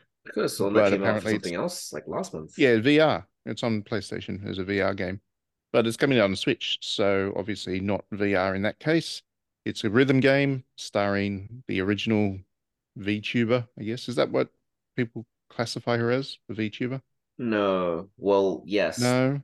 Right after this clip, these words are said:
Speaker 1: I mean, by
Speaker 2: Digital
Speaker 1: definition,
Speaker 2: celebrity?
Speaker 1: yes, that's what she is. But no one calls her a V-, it's a, it's a weird situation.
Speaker 2: Yeah, the original digital celebrity, I guess, after Miku.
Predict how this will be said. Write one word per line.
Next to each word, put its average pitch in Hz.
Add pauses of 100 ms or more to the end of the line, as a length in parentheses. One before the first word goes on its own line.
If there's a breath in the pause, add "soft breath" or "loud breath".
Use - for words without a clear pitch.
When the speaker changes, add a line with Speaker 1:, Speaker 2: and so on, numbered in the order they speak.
(140)
Speaker 1:
I -
mean, 107
by 117
Speaker 2:
Digital 127
Speaker 1:
definition, 120
Speaker 2:
celebrity? 123
Speaker 1:
yes, 92
that's 98
what 85
she 85
is. 76 (380 soft breath)
But 85
no 95
one 90 (260)
calls 87
her 82
a -
V-, 80
it's -
a, 104
it's 104
a -
weird 87
situation. - (880)
Speaker 2:
Yeah, 101 (120)
the 135
original 156
digital 117
celebrity, 92 (140)
I 92
guess, 85 (1160)
after 92
Miku. -